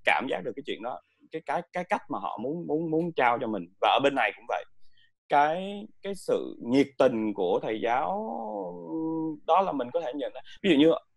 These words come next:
ông thầy của anh, ảnh không, ổng không có ở cái thành phố đó mà ổng ở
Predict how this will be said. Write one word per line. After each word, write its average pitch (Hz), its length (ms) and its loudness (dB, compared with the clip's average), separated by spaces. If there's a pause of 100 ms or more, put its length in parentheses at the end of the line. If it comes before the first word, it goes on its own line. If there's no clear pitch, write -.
(140)
ông 151 220 2
thầy 117 240 4
của 127 100 0
anh, 139 140 0
ảnh 127 160 -6
không, - 140 -2
ổng 117 260 0
không 156 180 -2
có 185 100 -2
ở 85 240 2
cái 165 100 -2
thành 117 180 -6
phố 165 360 0
đó 160 320 2
mà 135 80 -6
ổng - 140 -8
ở - 100 -2